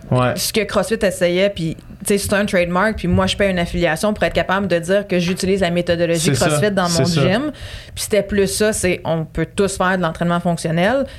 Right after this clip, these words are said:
Speaker 1: mais si je veux vendre que je fais du CrossFit, comme si je
Speaker 2: Faut
Speaker 1: veux
Speaker 2: que tu
Speaker 1: vendre un
Speaker 2: payes à
Speaker 1: Big Mac,
Speaker 2: CrossFit.
Speaker 1: ben, faut que je m'ouvre un McDo.
Speaker 2: Ouais.
Speaker 1: Fait que c'était plus ça. Fait que si,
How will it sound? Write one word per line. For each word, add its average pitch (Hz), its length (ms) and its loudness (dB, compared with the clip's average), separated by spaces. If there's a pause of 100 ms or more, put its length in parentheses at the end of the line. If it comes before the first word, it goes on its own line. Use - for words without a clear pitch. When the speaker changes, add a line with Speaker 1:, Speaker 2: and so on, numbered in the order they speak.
(100)
Speaker 1:
mais 185 360 4
si 196 320 0
je 175 260 2
veux 180 480 0
vendre 190 800 0 (140)
que 185 100 2
je - 140 -2
fais 175 100 2
du 170 140 -6
CrossFit, 175 500 -2
comme 175 140 0
si 170 140 -2
je 156 40 -2
Speaker 2:
Faut 151 80 4
Speaker 1:
veux 170 60 2
Speaker 2:
que 170 40 -2
tu 190 60 0
Speaker 1:
vendre 208 240 4
un - 40 4
Speaker 2:
payes 160 120 2
à 139 60 2
Speaker 1:
Big 185 80 0
Mac, 185 80 4
Speaker 2:
CrossFit. 131 420 0 (140)
Speaker 1:
ben, 160 140 0
faut - 140 -8
que 156 60 -2
je 160 60 -2
m'ouvre 160 240 2
un 156 60 0
McDo. 143 360 -4 (240)
Speaker 2:
Ouais. 117 240 2
Speaker 1:
Fait 180 80 2
que 175 80 -2
c'était 175 140 0
plus 160 160 -2
ça. 175 180 0
Fait 165 120 -2
que - 60 -6
si, 214 380 0